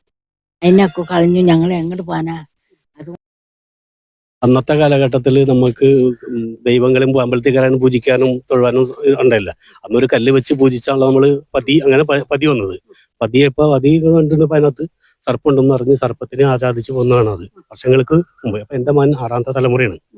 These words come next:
Speaker 2: അപ്പൊ അതിന് മുമ്പ് ഇവിടെ ഉണ്ട് ഇങ്ങനെ മുപ്പത് ഇതുണ്ട്. അത് പിന്നെ പുതുക്കി പണ്ടാണ്, പതി പുതുക്കിയാണ് നമ്മൾ അമ്പലമായിട്ട് അവിടെ ഉണ്ട്. അപ്പൊ സർപ്പത്തിനെ ഇവിടെ തന്നെ ഇരുത്തി. പിന്നെ ഇതിന്റെ, ഏഹ്, വേറെ തുണയായിട്ട് വേറൊരു സർപ്പം കൂടി ഉണ്ട്,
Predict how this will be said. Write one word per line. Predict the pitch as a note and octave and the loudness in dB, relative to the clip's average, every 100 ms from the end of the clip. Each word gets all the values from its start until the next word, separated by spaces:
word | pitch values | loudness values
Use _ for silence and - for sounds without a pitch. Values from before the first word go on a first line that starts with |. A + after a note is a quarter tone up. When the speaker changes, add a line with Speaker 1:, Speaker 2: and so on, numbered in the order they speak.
| F#2+ _ _ | -20 _ _
Speaker 2:
അപ്പൊ | G#2+ C3 | -4 0
അതിന് | B2 | 2
മുമ്പ് | C#3+ C#3 C#3+ | 2 2 2
ഇവിടെ | D3 D3 | 2 2
ഉണ്ട് | D3+ G#2+ | 2 0
ഇങ്ങനെ | G#2 A#2+ A2 - - | 0 0 0 -4 -4
മുപ്പത് | C#3 B2 C#3 E3 | -4 -4 -8 -4
ഇതുണ്ട്. | D#3+ D#3 A#2 F#2+ _ _ - | 0 2 0 -6 _ _ -4
അത് | C3 | -2
പിന്നെ | C#3+ C3+ D3+ | 0 2 0
പുതുക്കി | C#3+ B2+ E3+ | 0 -2 0
പണ്ടാണ്, | C#3+ C3 C#3 | 0 2 0
പതി | C3+ B2+ | 0 -2
പുതുക്കിയാണ് | D3+ B2 - A#2+ C3+ | -2 -2 0 0 2
നമ്മൾ | C#3+ C3 | 2 0
അമ്പലമായിട്ട് | C3 B2+ C3 B2 | 0 2 2 2
അവിടെ | C3 B2 | 2 2
ഉണ്ട്. | G#2+ F#2+ - - | 0 -2 -12 -20
അപ്പൊ | - B2+ | -12 -6
സർപ്പത്തിനെ | C3 A2 A#2+ C3 | -6 -6 -4 0
ഇവിടെ | D3 C3+ | 2 2
തന്നെ | B2 B2 | 2 0
ഇരുത്തി. | G#2+ A#2+ D#3 _ _ _ | -2 -12 -14 _ _ _
പിന്നെ | B2 B2+ | 0 2
ഇതിന്റെ, | D3+ C#3 | 4 2
ഏഹ്, | D3+ D3 C#3+ C3 B2 - - | 2 2 2 2 -4 -8 -2
വേറെ | C3 D3 | 0 0
തുണയായിട്ട് | D3 D3 D#3 D3 | 0 2 2 2
വേറൊരു | C#3+ C3+ C#3 | 2 2 0
സർപ്പം | C3 A#2+ | 0 0
കൂടി | B2 B2 | 2 2
ഉണ്ട്, | G#2 | -2